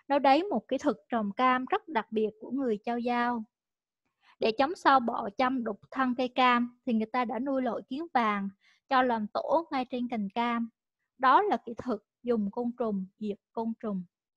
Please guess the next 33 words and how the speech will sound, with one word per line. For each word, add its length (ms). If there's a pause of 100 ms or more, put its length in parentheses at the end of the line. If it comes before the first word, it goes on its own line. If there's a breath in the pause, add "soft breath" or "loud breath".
(1400)
Về 180
thủ 220
công 200
nghiệp 260 (240)
thì 180
nghề 220
ràn 220
sát 400
phát 200
triển. 320 (720 loud breath)
Bên 200
cạnh 240
đó, 460 (220 soft breath)
nghề 180
gốm 300
cổ 180
truyền 300
cũng 260
phát 280
triển. 300 (1000 soft breath)
Người 120
ta 280
đã 120
biết 280
tráng 240
men 320
và 160
vẽ 240
trang 240
trí 260
trên 180
đồ 140
gốm 320